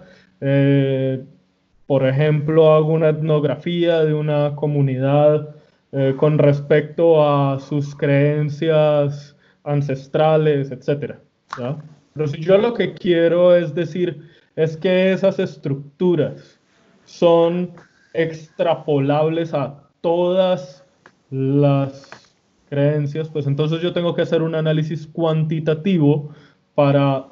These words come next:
determinar hasta qué punto las estructuras y las creencias que yo pude identificar en una cultura específica o en un grupo social específico son extrapolables.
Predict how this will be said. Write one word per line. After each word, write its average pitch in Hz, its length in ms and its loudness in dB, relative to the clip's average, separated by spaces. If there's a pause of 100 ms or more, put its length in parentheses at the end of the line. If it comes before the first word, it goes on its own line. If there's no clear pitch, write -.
(140)
determinar 151 1040 0
hasta 143 360 -4
qué 165 140 -2
punto 165 680 -2 (340)
las 147 300 2
estructuras 165 760 0
y 190 60 0
las 175 240 0
creencias 143 720 -2
que 143 180 0
yo 143 220 0
pude 160 280 0
identificar 147 600 -2
en 131 220 -2
una 165 240 0
cultura 147 480 0
específica 147 760 -6 (280)
o 143 100 2
en 143 80 6
un 151 160 4
grupo 165 340 0
social 143 500 0
específico 147 960 -4 (440)
son 139 360 -2
extrapolables. 113 1040 -6